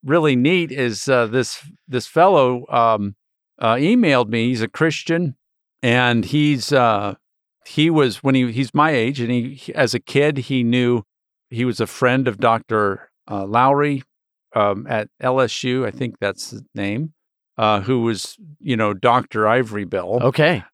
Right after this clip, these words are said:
Speaker 1: at L S U, and he was, like, a ten-year-old at the time and was sort of a,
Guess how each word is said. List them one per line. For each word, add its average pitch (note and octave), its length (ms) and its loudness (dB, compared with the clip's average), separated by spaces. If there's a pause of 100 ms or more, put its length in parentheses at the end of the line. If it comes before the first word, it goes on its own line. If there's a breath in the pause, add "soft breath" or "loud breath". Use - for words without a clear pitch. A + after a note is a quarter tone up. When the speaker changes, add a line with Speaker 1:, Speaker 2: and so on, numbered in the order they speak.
(440)
Speaker 1:
at A#2 160 -2
L A#2+ 200 2
S A2 200 -2
U, C3 180 4
and G2+ 100 2
he C3 140 2
was, B2+ 180 0
like, G#2 180 0
a G#2 60 -6
ten-year-old G2+ 680 -2
at F#2+ 140 -8
the G#2 80 -6
time G#2 520 -4
and G#2+ 240 -4
was G#2 220 -2
sort A2+ 320 -4
of G2 160 -2
a, G2 200 0